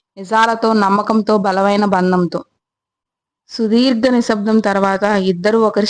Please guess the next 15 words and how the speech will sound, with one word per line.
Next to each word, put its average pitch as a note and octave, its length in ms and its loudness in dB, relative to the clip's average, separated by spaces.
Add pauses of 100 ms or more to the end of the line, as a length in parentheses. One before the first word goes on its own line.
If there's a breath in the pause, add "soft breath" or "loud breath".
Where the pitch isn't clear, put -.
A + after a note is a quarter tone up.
చేయిని G#3+ 220 2
మరొకరు F#3+ 400 0
పట్టుకొని F#3 480 0
నడుస్తున్నారు. F3+ 680 0 (380)
వెనక G#3 240 -4
బంధాలను, A3 680 2
భయాలను G3+ 580 0
వదిలేసి F#3 600 0 (360 soft breath)
ముందుగా A#3 440 0
ఒక A#3 260 0
కొత్త G3 220 -2
జీవితం G#3+ 460 2
వైపు F#3+ 280 0
అడుగులు F#3+ 320 0
వేస్తున్నారు. F3+ 600 0